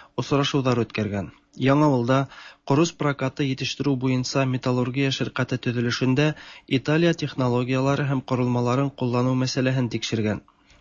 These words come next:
Был инвестиция проектын Башкортстан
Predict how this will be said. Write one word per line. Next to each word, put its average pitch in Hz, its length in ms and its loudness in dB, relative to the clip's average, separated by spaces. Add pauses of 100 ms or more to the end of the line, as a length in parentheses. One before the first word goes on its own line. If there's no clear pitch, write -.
Был 131 220 2
инвестиция 131 680 0
проектын 135 580 0
Башкортстан 127 840 0